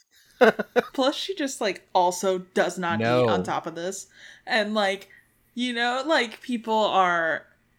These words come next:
Speaker 2: so, like, when I was a kid, I, I got this rumor that I was a vampire.
Speaker 1: Okay.
Speaker 2: <laughs> So, uh, like, you know that has to be her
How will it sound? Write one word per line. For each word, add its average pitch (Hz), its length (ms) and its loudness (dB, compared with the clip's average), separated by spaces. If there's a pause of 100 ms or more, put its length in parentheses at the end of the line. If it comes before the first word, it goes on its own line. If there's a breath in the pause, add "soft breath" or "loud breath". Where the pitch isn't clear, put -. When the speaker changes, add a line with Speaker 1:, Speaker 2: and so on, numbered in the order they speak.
(160)
Speaker 2:
so, - 180 -4
like, 214 180 0
when 214 80 0
I 202 60 4
was 247 100 0
a 285 60 -2
kid, 175 300 -2 (220 loud breath)
I, 214 240 6
I 196 180 4
got 196 180 4
this 226 160 -6
rumor 175 380 0
that 185 180 2
I 156 120 2
was 185 200 -2
a 151 380 -2
vampire. 202 520 2
Speaker 1:
Okay. 117 480 -2
Speaker 2:
<laughs> - 40 -20 (380 loud breath)
So, 233 600 4
uh, 190 480 4
like, 208 200 -6
you 233 140 -4
know 285 180 0
that 247 140 2
has 202 340 0
to 196 60 -12
be 180 220 -6
her 165 280 -6